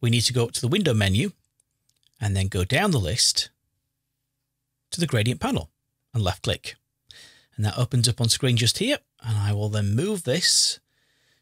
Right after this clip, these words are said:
just so we can see those options nice and clearly.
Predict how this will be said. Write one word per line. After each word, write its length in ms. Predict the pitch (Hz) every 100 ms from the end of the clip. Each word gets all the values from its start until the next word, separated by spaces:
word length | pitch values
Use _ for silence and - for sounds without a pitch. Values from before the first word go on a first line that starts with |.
| -
just 200 | 127 -
so 100 | 139
we 80 | 131
can 160 | 131
see 180 | 117 127
those 180 | 117 117
options 340 | - - 110
nice 220 | 110 104
and 120 | 107 -
clearly. 460 | 131 120 95 -